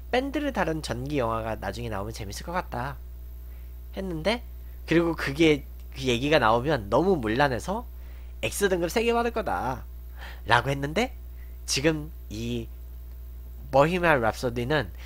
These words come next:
현재 극장판은 십이 세 이상 관람가로 개봉이 되고 있어요. 제가 보고 왔는데.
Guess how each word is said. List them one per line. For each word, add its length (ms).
현재 280
극장판은 1000
십이 360
세 140
이상 300
관람가로 580
개봉이 340
되고 200
있어요. 320
제가 160
보고 220
왔는데. 460